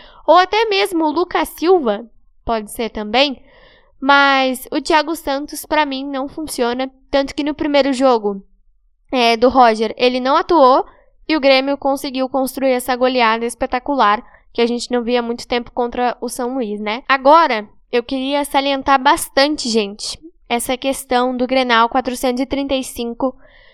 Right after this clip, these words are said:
que não aconteceu. No último sábado, por volta de cinco e quarenta da tarde,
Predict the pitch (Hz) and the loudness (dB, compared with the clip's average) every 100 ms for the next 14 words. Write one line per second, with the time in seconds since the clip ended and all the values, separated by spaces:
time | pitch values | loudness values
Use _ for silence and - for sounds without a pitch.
0 | _ _ _ 294 269 254 269 262 311 - | _ _ _ -2 0 0 -2 -4 -4 -4
1 | - _ _ _ _ _ _ _ _ _ | -8 _ _ _ _ _ _ _ _ _
2 | _ _ _ _ 269 302 330 440 370 311 | _ _ _ _ -6 -2 0 0 0 -6
3 | - - 277 226 214 214 - - _ - | 0 2 2 0 -4 -8 -10 -20 _ -6
4 | 269 233 247 262 294 254 220 240 233 - | -4 2 2 2 -2 -6 -6 -8 -8 -12
5 | - 294 - 302 285 247 233 233 214 214 | -10 -10 -6 -4 0 0 -2 -6 -8 -6
6 | - 254 226 202 220 | 0 2 0 -4 -12